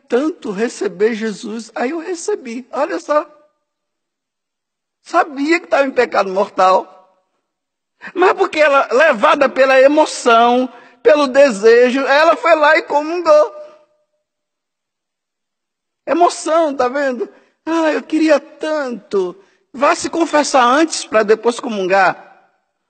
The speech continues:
Pare de cair em pecado mortal pra poder comungar. Agora vai nessas emoções e faz isso, isso é ofensa. Eu repito, vou terminar dizendo assim: eu sei que é duro ouvir isso,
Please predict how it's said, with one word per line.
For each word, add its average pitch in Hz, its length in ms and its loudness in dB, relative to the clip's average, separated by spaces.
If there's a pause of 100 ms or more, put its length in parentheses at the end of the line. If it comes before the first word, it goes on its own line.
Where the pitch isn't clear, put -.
(140)
Pare 302 320 2
de 269 120 -6
cair 254 220 2
em 277 80 0
pecado 233 380 0
mortal 208 420 0
pra 247 140 0
poder 240 320 2
comungar. 208 920 -2 (440)
Agora 254 340 2
vai 277 180 0
nessas 262 320 0
emoções 294 1040 0 (580)
e 226 140 -4
faz 214 560 0
isso, 285 420 -2
isso 262 280 -2
é 262 100 4
ofensa. 240 1200 0 (640)
Eu 156 160 -4
repito, 214 720 -4
vou 160 160 -4
terminar 170 540 -4
dizendo 143 360 -10
assim: 127 460 -14
eu 170 140 -10
sei 190 240 -6
que 180 160 -8
é 165 80 -2
duro 160 400 -6
ouvir 135 280 -8
isso, 131 320 -16